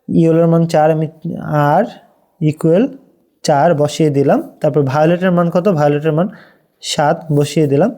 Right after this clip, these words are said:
তারপর রেড, রেডের মান কত? দুই বসিয়ে দিলাম। এবার ব্রাউনের মান কত? এক, একটা শূন্য অ্যাড হবে, যেহেতু ব্রাউন হচ্ছে মাল্টিপ্লায়ার ব্যান্ড। আচ্ছা, এখন আমি আর প্লাস মাইনাস ইকুয়াল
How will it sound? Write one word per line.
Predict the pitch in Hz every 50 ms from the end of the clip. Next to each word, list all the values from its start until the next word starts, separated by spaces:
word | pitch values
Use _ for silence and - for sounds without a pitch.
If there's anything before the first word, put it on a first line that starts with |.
| - - - - _ _
তারপর | - 156 151 - 175 165 156 143
রেড, | 135 147 151 190 240 - - - _ _ - - _ _ _ _ -
রেডের | 151 156 160 156 165 175
মান | 165 170 165 165
কত? | 165 175 165 247 285 269 - - _ _ _ _ _ _ _ _ _ -
দুই | 156 143 135 151 160 147 120 - - - _ 151
বসিয়ে | 151 156 160 - 156 135
দিলাম। | 131 131 165 233 - - - - _
এবার | 160 165 151
ব্রাউনের | 139 156 165 170 180 190 202 202 196
মান | 196 196 190
কত? | 190 202 196 262 311 320 - - - _ _ _ -
এক, | 147 143 160 233 247 - - - _ _ _ -
একটা | - 165 165 - - 190
শূন্য | 170 - - 165 175 214 277 294 - -
অ্যাড | 160 156 156 175 190 - 151
হবে, | 139 139 131 117 117 113 - _ -
যেহেতু | 147 135 139 147 151 151 220 220
ব্রাউন | 170 143 147 143 143 143
হচ্ছে | 143 - 170
মাল্টিপ্লায়ার | 151 143 135 127 127 135 139 160 196 233 247 254 240 -
ব্যান্ড। | 151 143 143 131 120 107 - - - - - - - - - - - - _
আচ্ছা, | - - - - - - _ - -
এখন | - 175 - 233 214
আমি | 208 247 302 302 - - _ _ _ _
আর | - 151 151 147 151 170 220 285 - - - _ _ _ _ _ _ _ _ _ _ -
প্লাস | 175 165 156 160 165 175 170 -
মাইনাস | 160 147 143 135 131 143 170 165 165 -
ইকুয়াল | 165 156 143 - 156 147 151 196 269